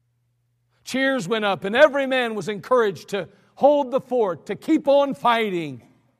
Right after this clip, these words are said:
The enemy gave them all they had, and,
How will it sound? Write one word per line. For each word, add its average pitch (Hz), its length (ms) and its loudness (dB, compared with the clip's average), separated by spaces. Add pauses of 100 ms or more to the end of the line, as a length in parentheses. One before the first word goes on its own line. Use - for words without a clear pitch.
(1500)
The 196 160 -2
enemy 226 260 -4
gave 202 280 -4
them 180 140 -8
all 202 180 -4
they 180 160 -6
had, 160 400 -4
and, 147 160 -14